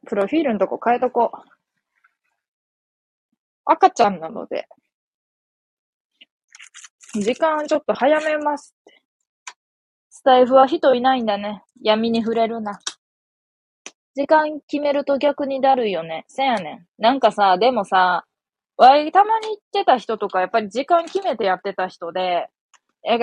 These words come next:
こ-、聞く側は、いや、わからんけど、わいスタンドエフエムは一切決めてないからあれなんやけどさ、あの、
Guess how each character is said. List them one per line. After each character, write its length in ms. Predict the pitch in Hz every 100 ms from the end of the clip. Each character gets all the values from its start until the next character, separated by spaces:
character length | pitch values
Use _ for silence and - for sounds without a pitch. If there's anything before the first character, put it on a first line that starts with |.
| - -
こ-、 200 | 302 - -
聞 120 | 403
く 80 | 453 659 571 539 508 466
側 220 | 440 233
は、 100 | 175 _
い 40 | 214
や、 40 |
わ 100 | 254
か 120 | 339
ら 100 | 320
ん 60 | 302
け 100 | 196
ど、 240 | 180 - _ 214 _ _ _ _ _ _ -
わ 120 | 247
い 80 | 269
ス 140 | _
タ 120 | 403
ン 120 | 453
ド 100 | 427
エ 80 | 427
フ 80 | 381
エ 80 | 254
ム 140 | 196
は 180 | 180 165 277
一 80 |
切 300 | - - 202
決 120 | 185 202
め 100 | 196
て 120 | 196
な 80 | 175
い 40 |
か 100 | 156
ら 100 | 165
あ 40 |
れ 80 | 180
な 100 | 175
ん 40 | 160
や 60 |
け 80 | 139
ど 80 | 139
さ、 260 | - 110 _ _ _ _ _ _ _ _ _
あ 160 | 226 214
の、 540 | 202 202 196 190 -